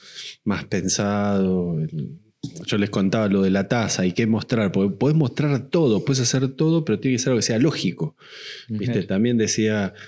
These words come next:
Speaker 1: eh, ¿qué, qué voy a mostrar ahí? Bueno, voy a mostrar también máquinas antiguas, pero máquinas que yo tenga, entonces que tenga un sentido que esté ahí en la taza, no simplemente porque,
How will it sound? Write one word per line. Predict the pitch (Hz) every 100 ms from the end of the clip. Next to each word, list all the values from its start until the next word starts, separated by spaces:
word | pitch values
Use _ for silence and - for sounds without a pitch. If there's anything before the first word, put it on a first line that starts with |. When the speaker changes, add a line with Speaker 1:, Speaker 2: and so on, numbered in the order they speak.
| - _ _ - _ _
Speaker 1:
eh, | 90 87 82 - -
¿qué, | - 127
qué | 123 131
voy | 135
a | 120
mostrar | 113 - 113 110
ahí? | 104 101
Bueno, | 131 113
voy | 117
a |
mostrar | 135 123 - 131 127
también | 110 120 98 92
máquinas | 120 151 165 160 160 139
antiguas, | 110 104 113 95 -
pero | 92 92
máquinas | 135 143 131
que | -
yo | - 127
tenga, | - 135 98
entonces | 90 104 120
que | 104
tenga | 95 147
un | 123
sentido | 104 98 127 110 87 73 - _ _ _ _
que | -
esté | 131 - 104
ahí | 101 104
en | 95
la | 92
taza, | 92 87 104
no |
simplemente | 113 104 98 107 101
porque, | 98 90 87 85